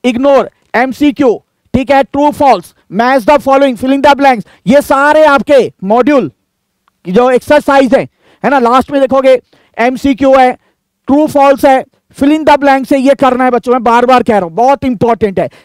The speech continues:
Illustration छोड़ दो, illustration बहुत बड़े बड़े दे रखे हैं, उसको छोड़ दो, but एमसीक्यू must, true false must, fill in the blanks must, match the following must, ये करना ही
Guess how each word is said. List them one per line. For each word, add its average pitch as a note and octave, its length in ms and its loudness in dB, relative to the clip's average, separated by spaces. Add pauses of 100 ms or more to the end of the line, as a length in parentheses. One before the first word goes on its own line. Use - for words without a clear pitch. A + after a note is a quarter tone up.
Illustration C#4 600 0
छोड़ A3+ 260 0
दो, C3 240 -14
illustration A#3+ 500 -2
बहुत A3+ 180 0
बड़े B3+ 180 0
बड़े B3 160 2
दे A#3+ 120 2
रखे A#3+ 180 -2
हैं, B3+ 120 -2 (240)
उसको B3+ 280 0
छोड़ C#4+ 300 2
दो, A#3 220 -2 (240)
but B3 120 -2
एमसीक्यू C4 560 -2
must, C4 380 -2 (460)
true C#4+ 200 0
false C#4+ 360 0
must, B3 340 -2 (180)
fill C4 120 0
in C#4+ 80 -2
the D4 120 2
blanks C#4+ 360 -4
must, B3 360 -4
match C4 280 0
the D4 140 0
following C4+ 400 -4
must, G3 220 -6 (300)
ये C4 160 2
करना B3+ 400 -2
ही C4 280 0